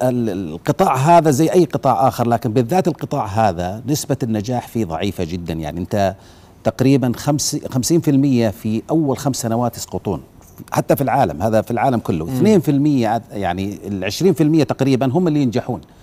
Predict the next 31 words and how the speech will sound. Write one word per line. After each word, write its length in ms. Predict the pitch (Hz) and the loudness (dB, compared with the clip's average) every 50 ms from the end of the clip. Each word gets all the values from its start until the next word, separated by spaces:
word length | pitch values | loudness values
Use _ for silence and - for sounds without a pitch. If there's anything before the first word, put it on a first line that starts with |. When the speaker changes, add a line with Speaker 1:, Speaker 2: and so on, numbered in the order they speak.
| - - - - - | -20 -20 -20 -12 -4
Speaker 1:
فأنت 200 | - 131 131 147 | -2 0 2 2
تتكلم 380 | 143 - - 170 175 175 165 156 | 0 0 2 2 4 4 4 4
من 120 | 147 135 | 2 0
كل 220 | - - 185 185 135 | 0 2 2 2 2
عشرة 320 | 143 175 - 156 147 147 | 2 0 0 2 2 2
مطاعم 520 | 139 131 - 143 147 147 135 139 143 120 | 2 2 2 0 0 0 0 -2 -4 -4
اثنين 520 | 107 113 - - 139 165 175 180 185 185 170 - - | -4 -6 -2 0 2 4 4 4 4 2 0 -4 -6
يستمرون 640 | 113 - - - 127 127 123 123 143 147 165 160 143 | -6 -6 -2 0 2 2 2 2 2 2 2 2 2
بعد 180 | 135 131 139 143 | 0 -2 -4 -4
العشر 300 | 120 - 127 - 120 113 | -4 -4 -4 -4 -4 -6
سنين. 280 | - - - 90 - - - - - - - - 131 | -6 -8 -8 -10 -10 -12 -14 -20 -20 -20 -16 -10 -8
Speaker 2:
مم. 160 | 120 120 117 101 - - - - - - - | -6 -6 -8 -10 -12 -18 -20 -20 -20 -12 -6
Speaker 1:
وخمسين 720 | - 113 127 131 131 131 127 - - 143 127 - 208 190 | 0 2 4 6 6 4 4 2 0 0 0 2 2 2
في 80 | 135 175 | 4 4
المية 220 | 175 185 202 196 | 2 4 4 4
يسقطون 440 | 170 151 - - - 147 - 175 147 | 4 4 2 0 -2 -2 0 0 0
في 80 | 135 147 | 2 0
البداية. 480 | 123 147 135 151 147 98 80 87 - - _ _ _ - - - - _ - | 0 0 0 2 0 0 0 -4 -12 -20 _ _ _ -20 -20 -20 -16 _ -2
Speaker 2:
لماذا؟ 520 | 147 180 202 233 240 208 151 113 98 95 | 0 2 2 4 4 2 2 0 -2 -4
ما 120 | 110 156 | -2 -2
هي 160 | 180 190 185 170 | -2 0 0 -2
العوامل 320 | 156 143 147 151 165 170 | 0 0 0 2 2 2
Speaker 1:
الصعوبة. 360 | 170 160 147 160 147 147 170 | 2 2 2 2 4 6 6
Speaker 2:
التي 160 | 214 233 208 | 6 6 6
تجعل 540 | - - 165 151 120 127 113 110 113 110 113 - - - - - - - - | 4 4 2 0 2 2 0 0 0 -2 -4 -8 -12 -18 -20 -20 -18 -12 -10
الشخص 480 | 120 - - - 165 147 - - - 151 | -8 -8 -6 -4 -4 -4 -4 -6 -6 -4
ينجح 500 | 143 160 175 175 131 147 180 170 - 165 | -2 -2 -2 0 0 0 -2 -2 -2 -4
أو 160 | 156 143 139 | -4 -2 0
يفشل؟ 260 | 143 139 - - 139 | -2 -2 0 0 2
Speaker 1:
أنا 140 | 151 170 165 | 4 4 4
أستغرب 400 | 151 - - 220 214 190 185 | 2 4 4 4 4 6 4